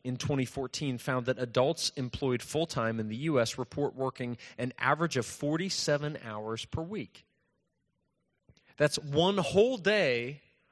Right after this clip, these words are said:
more than what is expected in the typical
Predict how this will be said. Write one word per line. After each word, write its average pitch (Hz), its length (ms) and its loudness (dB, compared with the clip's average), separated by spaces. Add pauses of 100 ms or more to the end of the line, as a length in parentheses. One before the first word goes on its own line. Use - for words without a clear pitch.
(260)
more 143 680 4 (480)
than 151 180 2
what 165 120 6
is 147 140 4
expected 147 680 2
in 139 160 -2
the 131 80 0
typical 143 680 2